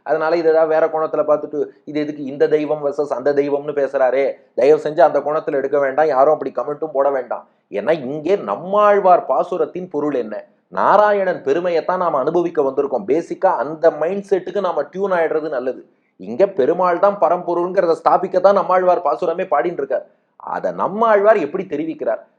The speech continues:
அதை நம்முடைய அறிவுக்கு புரிந்து கொள்ள முயல்வோமா? அந்த கோணத்தில் மட்டும் பார்க்க வேண்டும்னு தாழ்மையோடு கேட்டுக்கொள்கிறேன். ஏன்னா இதை வேற ஏதாவது டிபேட்டா மாத்தி அதுக்கு இந்த வீடியோவோ இந்த கமெண்ட் பாக்ஸோ அதுக்கான இடமே கிடையாது. நாம பகவத் அனுபவத்துக்காக வந்திருக்கிறோம்,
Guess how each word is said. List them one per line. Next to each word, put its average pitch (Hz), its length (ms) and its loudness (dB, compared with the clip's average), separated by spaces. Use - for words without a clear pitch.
அதை 170 280 2
நம்முடைய 208 460 2
அறிவுக்கு 190 400 -2
புரிந்து 202 320 -4
கொள்ள 180 200 2
முயல்வோமா? 151 560 0
அந்த 143 260 -2
கோணத்தில் 160 460 0
மட்டும் 139 320 -4
பார்க்க 160 280 0
வேண்டும்னு 143 420 -4
தாழ்மையோடு 160 560 0
கேட்டுக்கொள்கிறேன். 135 640 -4
ஏன்னா 143 180 0
இதை 147 160 0
வேற 156 280 4
ஏதாவது 160 320 4
டிபேட்டா 143 420 2
மாத்தி 127 380 -6
அதுக்கு 120 260 -8
இந்த 127 180 -2
வீடியோவோ 147 600 0
இந்த 131 200 -4
கமெண்ட் 143 300 -6
பாக்ஸோ 131 320 0
அதுக்கான 123 360 0
இடமே 123 340 -2
கிடையாது. 123 380 -2
நாம 135 300 -6
பகவத் 170 420 2
அனுபவத்துக்காக 143 720 0
வந்திருக்கிறோம், 131 580 -4